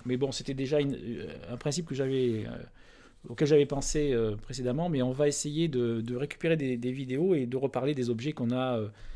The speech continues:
qu'on a trouvés dans les précédentes vidéos, mais ça peut remonter à, à trois ans, hein, c'est pas, c'est pas un souci, puisqu'on a les vidéos, on reprend les, les images et on vous montre, euh, euh, après ces objets, puisqu'on les a, la plupart du temps, on les a gardés.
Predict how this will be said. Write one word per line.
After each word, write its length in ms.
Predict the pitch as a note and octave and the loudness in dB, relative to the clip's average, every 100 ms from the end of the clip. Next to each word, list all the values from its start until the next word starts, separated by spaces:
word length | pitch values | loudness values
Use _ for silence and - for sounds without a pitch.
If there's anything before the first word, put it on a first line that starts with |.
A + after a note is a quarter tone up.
| - - | -8 -8
qu'on 120 | - | -2
a 80 | C3+ | 0
trouvés 320 | C3 B2+ C#3 | 0 -2 0
dans 140 | D#3 A#2+ | 2 4
les 420 | A#2+ A2 A2 A2+ A2 - | 2 2 0 -4 -10 -6
précédentes 420 | D3 C3+ C3+ C#3+ | -4 -2 0 0
vidéos, 280 | B2+ A#2 E3 | 0 2 2
mais 280 | C3 G#2+ G#2 | 2 0 -2
ça 140 | B2+ | -4
peut 140 | A2 A#2+ | -2 0
remonter 460 | A2+ G#2+ D3+ D3+ | 0 0 -2 0
à, 380 | A#2 F#2+ F2 - - - - | 0 -2 -4 -8 -10 -12 -10
à 80 | |
trois 300 | G#2+ - D#3 | -4 2 2
ans, 120 | E3+ B2 | 2 0
hein, 80 | |
c'est 160 | A#2+ A2+ | -2 -6
pas, 280 | A#2+ A2+ A2+ | -6 -6 -8
c'est 140 | A2 - | -12 -8
pas 100 | A#2+ | -6
un 60 | |
souci, 260 | A2+ A2 - | -6 -6 -8
puisqu'on 500 | - - A2 G#2 A2 | -8 -8 -6 -4 -2
a 80 | A#2+ | 0
les 120 | A#2 | -2
vidéos, 400 | A2 G#2+ A2+ D#3+ | -2 0 0 0
on 80 | B2+ | 0
reprend 380 | A#2 - C3+ B2+ | -4 -4 -4 0
les, 220 | G#2 G#2 - - - - | -2 -4 -10 -20 -16 -6
les 180 | A#2 A#2 | -4 -2
images 400 | A#2 C#3 D#3 C3 | 0 -2 -4 -4
et 60 | |
on 40 | A#2 | -6
vous 140 | A2 | -2
montre, 380 | A#2 C#3+ - A2+ | -4 -4 -6 -4
euh, 180 | G2+ G#2 - - - - - _ - | -4 -8 -18 -20 -20 -20 -20 _ -10
euh, 180 | G#2 G2+ | -8 -8
après 340 | G#2+ - C#3+ | -10 -2 -2
ces 240 | C#3 C3+ A2+ | 0 -2 -2
objets, 400 | G#2+ G#2+ D#3 G#3 - | -2 -2 -4 -4 -10
puisqu'on 200 | - A2+ | -14 -8
les 220 | A2 G#2+ | -6 -4
a, 220 | B2+ B2 A2+ | -4 -4 -6
la 160 | A2 | -10
plupart 240 | A2 A#2+ B2 | -10 -6 -6
du 100 | A#2+ | -4
temps, 120 | C3+ | -4
on 40 | |
les 140 | A#2 A2+ | -4 -4
a 40 | |
gardés. 300 | A2 G#2+ D#3+ | -4 -4 -4